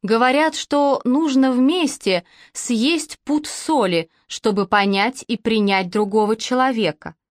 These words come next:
И если вы уже на пути налаживания отношений с соседями,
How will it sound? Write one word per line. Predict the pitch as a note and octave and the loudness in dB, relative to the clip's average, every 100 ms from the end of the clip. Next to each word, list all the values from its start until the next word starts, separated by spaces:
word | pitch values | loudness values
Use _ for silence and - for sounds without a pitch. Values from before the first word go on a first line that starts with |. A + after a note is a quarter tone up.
| _ _ _ _ _ - | _ _ _ _ _ -4
И | A3+ | -2
если | G#3+ D#4+ - D4+ | 0 0 0 0
вы | C4+ D4+ | 0 0
уже | D4 C#4 C#4 B3+ | 0 0 0 2
на | G#3+ | 2
пути | G3+ A#3+ - C4 A3+ - _ A3+ | 0 -6 -4 -2 -4 -6 _ 0
налаживания | A#3+ A#3+ A#3 G#3 G#3+ G#3 G3+ G3 | 2 4 2 2 0 2 2 2
отношений | G#3 G#3 - A3+ G3+ F#3+ | 0 -2 0 0 0 -2
с | |
соседями, | - G#3+ G#3 - E4+ F#3 F3 E3 | -2 -4 -4 -4 -4 -2 -4 -4